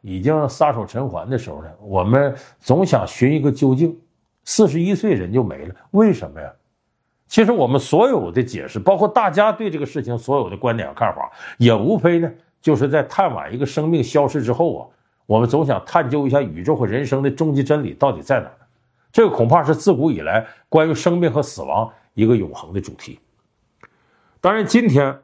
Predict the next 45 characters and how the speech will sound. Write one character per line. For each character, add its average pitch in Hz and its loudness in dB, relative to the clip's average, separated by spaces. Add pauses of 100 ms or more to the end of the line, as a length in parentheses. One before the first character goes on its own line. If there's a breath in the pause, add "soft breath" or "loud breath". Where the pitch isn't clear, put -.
(140)
我 107 -2
们 120 -4
探 127 -2
讨 110 -6
张 117 -2
雪 90 -12
峰 98 -8
这 95 -6
现 87 -8
象， 85 -6
我 92 4
们 101 -2
作 156 2
为 131 2
一 131 2
个 98 -2
时 139 0
事 131 2
评 113 -4
论 147 4
类 117 2
的 85 -14
节 - -18
目， 76 -16 (360)
我 92 4
们 120 6
要 123 2
有 82 -4
自 - -2
己 73 -8
的 69 -18
担 78 -2
当。 62 -10 (440)
前 - 0
面 233 4
我 87 -2
说 113 2
这 110 0
些 71 -4
呢， 69 -12 (400 soft breath)
其 - 4
实 123 4
是 139 4
等 69 -2
于 110 4